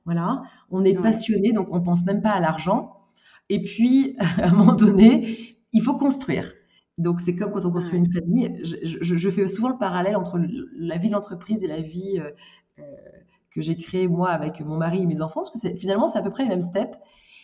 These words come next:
Speaker 1: Et après, donc, euh, voilà, il faut structurer, il faut trouver des bureaux, il faut, euh, acheter des ordinateurs, et cetera. Et moi, ce que j'ai fait, euh, j'ai,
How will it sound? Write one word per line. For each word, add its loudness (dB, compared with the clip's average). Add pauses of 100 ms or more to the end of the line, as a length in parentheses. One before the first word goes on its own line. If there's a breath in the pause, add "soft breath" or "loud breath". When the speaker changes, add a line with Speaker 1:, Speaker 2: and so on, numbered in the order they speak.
(220 soft breath)
Speaker 1:
Et 0
après, -2
donc, -6
euh, 2
voilà, 0
il 2
faut -4
structurer, -4
il -2
faut -10
trouver -8
des -4
bureaux, 0
il 0
faut, -10
euh, -6 (180 loud breath)
acheter -2
des 2
ordinateurs, -2
et -4 (160)
cetera. -6 (640 loud breath)
Et 4
moi, 4
ce -4
que -2
j'ai 2
fait, -2 (220)
euh, -6
j'ai, -8